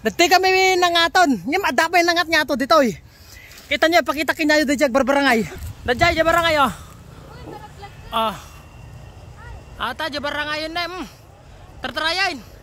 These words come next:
Tartaray ti ciento veinte. Woohoo!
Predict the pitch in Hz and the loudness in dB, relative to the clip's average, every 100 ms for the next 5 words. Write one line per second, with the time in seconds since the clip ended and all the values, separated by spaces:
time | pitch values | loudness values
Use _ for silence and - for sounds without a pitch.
0 | - - - - - 277 339 349 370 349 | -20 -20 -20 -14 -6 -6 -4 -6 -6 -10
1 | 359 339 349 370 403 320 - - - - | -10 -6 -6 -4 -4 -4 -8 -20 -20 -20
2 | - - - - 587 855 932 960 960 960 | -20 -20 -20 -6 0 2 4 4 4 4
3 | 932 659 880 679 719 855 880 855 | 2 2 2 2 2 4 4 4